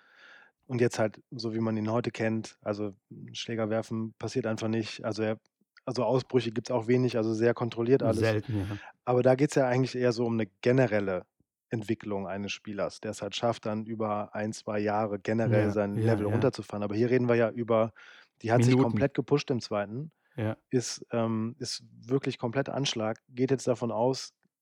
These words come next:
Speaker 1: „Ey, in zwei Sekunden habe ich jetzt hier den Grand Slam gewonnen und bin Nummer eins der Welt.“ Denkt darüber nach, ist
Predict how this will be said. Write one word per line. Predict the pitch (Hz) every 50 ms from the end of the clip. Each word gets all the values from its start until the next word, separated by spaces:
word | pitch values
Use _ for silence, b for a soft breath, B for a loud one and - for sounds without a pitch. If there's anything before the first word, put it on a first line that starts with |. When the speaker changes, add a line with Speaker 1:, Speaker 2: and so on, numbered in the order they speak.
| _ -
Speaker 1:
„Ey, | 120 123
in | 120 117 113
zwei | - - 120 123 123
Sekunden | 127 - - 139 139 127 123 123 127 127 123 -
habe | 120 117 120
ich | 113 -
jetzt | 127 120 110 - -
hier | - 123 117
den | 113 113 110 110 110
Grand | 101 113 107 110
Slam | - 131 135 147 135
gewonnen | 110 101 107 110 113 117 120 -
und | - 113 117 117 110 - -
bin | - 113
Nummer | 113 113 113 -
eins | 117 123 123 -
der | - 110 104
Welt.“ | 113 113 113 123 135 - - b b b b b b b b b b - 127
Denkt | 123 131 135
darüber | 123 113 110 110 110
nach, | 117 123 123 123 127 - -
ist | - 127 - - -